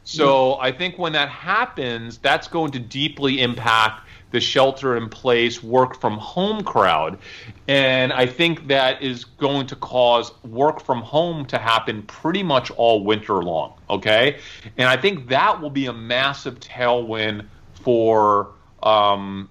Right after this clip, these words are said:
Speaker 1: Logitech, okay, as it was this last quarter.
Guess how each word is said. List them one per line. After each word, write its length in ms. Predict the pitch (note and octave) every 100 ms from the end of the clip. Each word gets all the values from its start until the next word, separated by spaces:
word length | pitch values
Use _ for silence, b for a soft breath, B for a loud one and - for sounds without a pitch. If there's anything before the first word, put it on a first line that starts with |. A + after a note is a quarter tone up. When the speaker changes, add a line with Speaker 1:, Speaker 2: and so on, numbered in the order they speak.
| _ _
Speaker 1:
Logitech, 580 | A2 G#2+ - - - - - - F#2+
okay, 220 | A2+ A2
as 240 | B2 B2
it 120 | C3
was 360 | A2 A2+ A2 G2+ - -
this 260 | G#2+ G2+
last 360 | G#2 G2 F#2 -
quarter. 420 | - E2+ B1 -